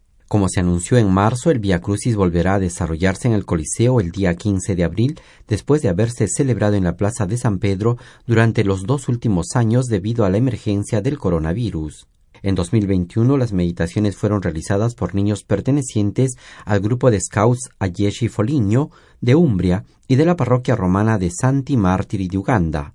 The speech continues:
Los niños habían relatado los pequeños sufrimientos que acompañan su vida cotidiana, desde el miedo a la oscuridad hasta el del abandono, la experiencia de sus propias limitaciones, las burlas en las escuelas,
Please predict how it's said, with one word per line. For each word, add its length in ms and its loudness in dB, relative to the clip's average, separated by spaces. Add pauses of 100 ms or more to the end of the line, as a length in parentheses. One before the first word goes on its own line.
(380)
Los 180 0
niños 300 2
habían 320 0
relatado 480 0
los 160 -2
pequeños 500 0
sufrimientos 800 0
que 80 2
acompañan 640 0
su 120 -6
vida 240 -2
cotidiana, 720 -4 (220)
desde 280 2
el 80 2
miedo 260 4
a 40 2
la 100 2
oscuridad 800 0
hasta 280 0
el 140 0
del 120 2
abandono, 680 0 (260)
la 80 0
experiencia 560 0
de 80 -2
sus 220 -10
propias 380 0
limitaciones, 840 -2 (260)
las 180 -2
burlas 360 -2
en 120 0
las 160 -4
escuelas, 500 -2